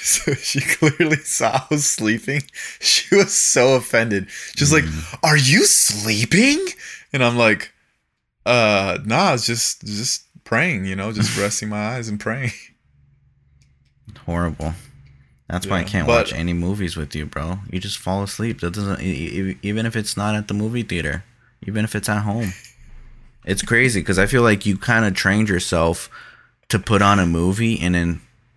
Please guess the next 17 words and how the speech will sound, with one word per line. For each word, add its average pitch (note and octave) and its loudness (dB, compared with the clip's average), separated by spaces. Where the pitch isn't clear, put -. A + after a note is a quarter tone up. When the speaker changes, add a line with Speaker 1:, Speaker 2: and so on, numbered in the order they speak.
Speaker 2:
so - 2
you F#2+ 6
could F#2 -4
fall F#2 4
asleep. F#2+ 0
And F#2 2
now G2 4
every A#2 2
Speaker 1:
I A#2 6
Speaker 2:
movie A#2+ 6
Speaker 1:
did. A2 4
Speaker 2:
you G#2+ 4
watch, B2+ 2
you're A#2+ -2
gonna C3 -2
fall C3 2
asleep. D#3 -2